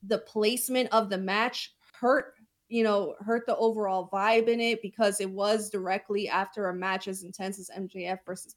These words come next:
Punk. But overall, um, this was one of those matches where I was like, "Shit, the ending just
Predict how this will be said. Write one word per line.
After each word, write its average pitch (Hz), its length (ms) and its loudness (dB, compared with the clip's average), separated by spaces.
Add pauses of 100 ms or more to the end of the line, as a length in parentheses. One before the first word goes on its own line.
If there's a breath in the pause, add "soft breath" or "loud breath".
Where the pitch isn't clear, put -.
Punk. 233 260 0 (600)
But 196 160 4
overall, 226 760 6 (120)
um, 190 380 2
this 214 160 -4
was 240 140 -4
one 240 160 -2
of 240 80 -2
those 220 200 0
matches 214 460 -2
where 196 140 -2
I 185 60 0
was 190 220 -6
like, 180 380 -6
"Shit, - 480 0
the 175 140 -10
ending 202 340 -2
just 185 380 -12